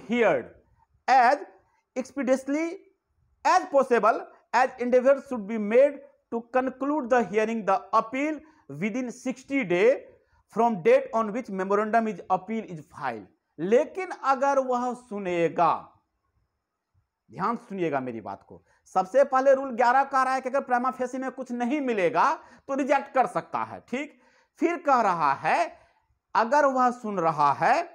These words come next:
ठीक है ना, तो जिस दिन आप अपील के लिए मेमोरेंडम फाइल करेंगे, मेमोरेंडम की कॉपी जाएगी, मेमोरेंडम आप फाइल करेंगे तो within sixty days from the date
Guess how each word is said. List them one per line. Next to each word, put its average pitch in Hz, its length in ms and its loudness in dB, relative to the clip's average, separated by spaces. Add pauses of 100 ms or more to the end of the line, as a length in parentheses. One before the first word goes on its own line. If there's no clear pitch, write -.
(360)
ठीक 185 100 -6
है 196 60 -2
ना, 151 140 -2 (640)
तो 262 500 2
जिस 226 240 -6
दिन 294 260 -6
आप 269 600 0
अपील 247 460 -2
के 233 140 4
लिए 233 220 0
मेमोरेंडम 233 580 0 (100)
फाइल 175 300 0
करेंगे, 151 480 -2 (440)
मेमोरेंडम 160 380 -6
की 208 120 -12
कॉपी 214 220 -4
जाएगी, 220 360 2 (680)
मेमोरेंडम 220 540 -4 (240)
आप 226 280 0
फाइल 185 320 0
करेंगे 165 540 -2 (500)
तो 196 120 2
within 247 360 -4
sixty 330 600 -4
days 285 280 2 (100)
from 233 240 0
the 208 140 2 (140)
date 302 400 4